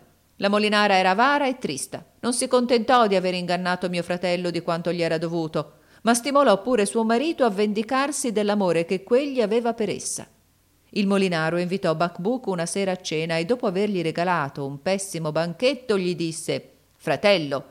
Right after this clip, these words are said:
l'ora è troppo tarda per ritirarvi alla vostra casa, restate pure qui». Dopo aver detto questo, lo condusse in un luogo del molino ove eravi un solletto.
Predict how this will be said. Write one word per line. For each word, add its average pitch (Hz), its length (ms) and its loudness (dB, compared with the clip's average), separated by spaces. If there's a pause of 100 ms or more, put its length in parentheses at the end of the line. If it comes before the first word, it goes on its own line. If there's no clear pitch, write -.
(200)
l'ora 262 300 6
è 247 100 2
troppo 269 280 0
tarda 160 420 0
per 151 140 -6
ritirarvi 147 480 -4
alla 143 140 0
vostra 147 380 -6
casa, 139 460 -6
restate 233 440 -2
pure 233 240 0
qui». - 280 -10 (560)
Dopo 170 240 0
aver 165 220 0
detto 165 260 -2
questo, 208 520 0 (160)
lo 170 160 0
condusse 175 500 -2
in 170 80 -2
un 160 120 -4
luogo 175 280 2
del 165 140 -2
molino 175 440 -2
ove 160 180 0
eravi 170 400 2
un 160 120 -4
solletto. 147 720 -6